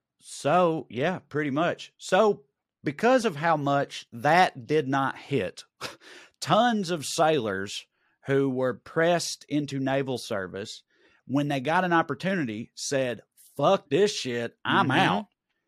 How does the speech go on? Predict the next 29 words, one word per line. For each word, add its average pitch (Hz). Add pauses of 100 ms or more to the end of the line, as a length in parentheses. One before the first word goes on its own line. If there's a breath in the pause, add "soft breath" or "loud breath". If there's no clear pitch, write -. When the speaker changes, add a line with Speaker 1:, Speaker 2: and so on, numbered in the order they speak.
Speaker 1:
Right? 143
And 135
they 160
did 160
that 156
either 143
in 151
the 175
colonies 160
or 127
on 147
a 151
Caribbean 151
island 131
or 123
something. 120 (460)
And 127
a 135
lot 160
of 160
those 156
dudes, 156
and 147
they 151
were 143
like, 135
"Well, 117
we 147
got, 160